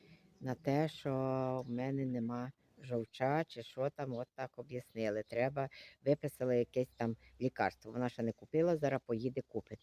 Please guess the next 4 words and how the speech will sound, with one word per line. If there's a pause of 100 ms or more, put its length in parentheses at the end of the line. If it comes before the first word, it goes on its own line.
(640)
Е,
серце, (1080)
серце, (720)
тиск.